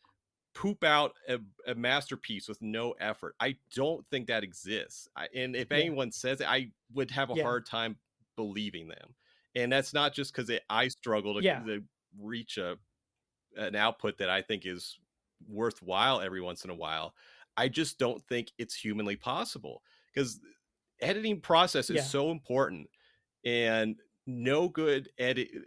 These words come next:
Speaker 1: no good writing can be done without some editing. Like, even if it's just to catch typos here and there. But just to think that it
Speaker 2: Yeah.
Speaker 1: flows out magically in a perfect form from the get-go, I just, I re-,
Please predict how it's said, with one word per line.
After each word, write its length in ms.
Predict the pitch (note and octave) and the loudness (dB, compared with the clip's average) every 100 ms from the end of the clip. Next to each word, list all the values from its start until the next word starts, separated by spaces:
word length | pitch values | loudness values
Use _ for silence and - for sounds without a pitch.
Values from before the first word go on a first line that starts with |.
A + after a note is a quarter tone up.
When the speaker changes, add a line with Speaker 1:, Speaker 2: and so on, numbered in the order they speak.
| - _ C#3 | -16 _ -2
Speaker 1:
no 260 | D3+ G3+ | 2 2
good 320 | F3+ F3 C3+ | 2 -2 0
writing 340 | A#2 B2+ A#2+ A#2 | 4 4 4 -4
can 220 | B2+ B2+ | -4 -4
be 100 | A#2 | -4
done 280 | G#2 G#2 G#2 | -6 -2 0
without 380 | G2+ - G#2+ A2 | -2 0 0 0
some 280 | - G#2 G#2 | -4 -4 -4
editing. 420 | F#2+ F#2+ D#2+ D#2 E2+ | -4 -4 -4 -10 -4
Like, 140 | B2 | -4
even 220 | F3 G3+ G#3 | -2 0 0
if 40 | |
it's 60 | - | 0
just 140 | - | -4
to 60 | - | -4
catch 360 | - B2 - - | 2 2 0 -4
typos 580 | A2 B2+ - E2 E2+ - | -2 -2 -2 -6 -6 -8
here 200 | F2 E2 | -8 -8
and 100 | E2 | -10
there. 260 | - - _ - - _ - | -12 -14 _ -20 -20 _ 2
But 260 | A2 G#2 - | 4 4 0
just 280 | - D#3 - | -4 -2 0
to 80 | C#3 | -2
think 300 | - D#3+ C#3+ | 0 -2 4
that 200 | C#3 A2+ - - - - | 4 4 -2 -20 -12 0
it 200 | C#3+ C3+ | 2 2
Speaker 2:
Yeah. 140 | C3 | -4
Speaker 1:
flows 500 | C3 B2+ C#3 D#3 C#3 - | -4 2 4 4 2 2
out 300 | A#2+ A#2+ - | 4 4 0
magically 960 | G#2 G#2 A#2+ B2+ - G#2+ G2+ F#2+ F2+ - - | -2 2 2 0 -4 -2 0 -2 -6 -10 -8
in 120 | G#2+ | -6
a 40 | F#2+ | -6
perfect 480 | - C3+ C3 B2 - | -2 0 0 -4 -8
form 440 | - B2 A#2+ G2 | -6 -2 0 0
from 180 | - F#2 | -4 -6
the 60 | F2 | -6
get-go, 640 | - A2 - C#3+ E3 F3 - _ _ _ - | -4 -4 -2 0 0 -4 -12 _ _ _ -2
I 140 | B2+ | 0
just, 340 | C3+ C#3 - - _ _ _ G2+ | 2 0 -2 -10 _ _ _ 0
I 80 | |
re-, 220 | C3 C#3 | 0 0